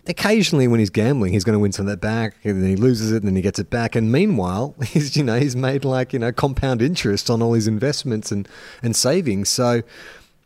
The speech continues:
you know, he said that not only did his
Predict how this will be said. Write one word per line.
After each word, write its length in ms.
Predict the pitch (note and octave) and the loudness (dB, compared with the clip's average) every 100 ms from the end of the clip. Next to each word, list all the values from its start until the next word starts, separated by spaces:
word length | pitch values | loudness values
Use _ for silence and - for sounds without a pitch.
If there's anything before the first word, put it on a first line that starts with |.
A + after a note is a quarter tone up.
| - | -4
you 80 | D3+ | 0
know, 80 | B2+ | 2
he 120 | C3+ | 2
said 280 | - E3 C3 | 2 0 0
that 260 | B2 - | -2 -2
not 220 | E3+ D#3 | -4 0
only 240 | E3+ E3 D3 | 2 2 0
did 220 | A#2 B2 | 0 -2
his 640 | - - C3+ A#2+ - - | -2 0 0 0 -2 -6